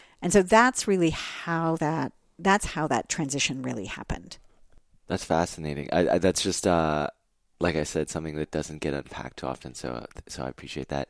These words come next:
Speaker 2: Catching back up to the work you're doing now with Maya, can you, and, and you mentioned that you're going to these conferences, you're giving speeches about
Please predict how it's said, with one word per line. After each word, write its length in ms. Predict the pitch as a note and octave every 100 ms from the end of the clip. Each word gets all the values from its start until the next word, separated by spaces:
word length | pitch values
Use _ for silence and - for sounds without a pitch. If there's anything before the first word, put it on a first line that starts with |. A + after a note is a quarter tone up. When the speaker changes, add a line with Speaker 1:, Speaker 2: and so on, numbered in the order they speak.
| -
Speaker 2:
Catching 320 | A2 - B2
back 240 | G#2 F2+ F2+
up 240 | F2 - - -
to 400 | - E2 D#2 D#2
the 100 | D#2+
work 320 | D2+ D#2+ -
you're 100 | D#2+
doing 340 | E2 D#2 D2
now 180 | D2 C2+
with 140 | C#2 C2+
Maya, 480 | C2+ C2+ C2+ C2 C2+ _ _ _ -
can 240 | - G#2
you, 600 | G2 F#2 G2+ G#2+ A2 G#2 - _ _
and, 160 | E2+ F2+
and 160 | F#2 G2
you 60 |
mentioned 320 | F#2+ F2+ F#2
that 120 | F2 -
you're 240 | E2 E2+
going 160 | F2 D#2+
to 40 |
these 140 | D#2
conferences, 560 | - D2+ D2+ D2 - D2
you're 80 | D2
giving 280 | D#2 D2 C#2+
speeches 460 | - D2 D#2 C#2+
about 440 | D2 D2+ C#2+ C#2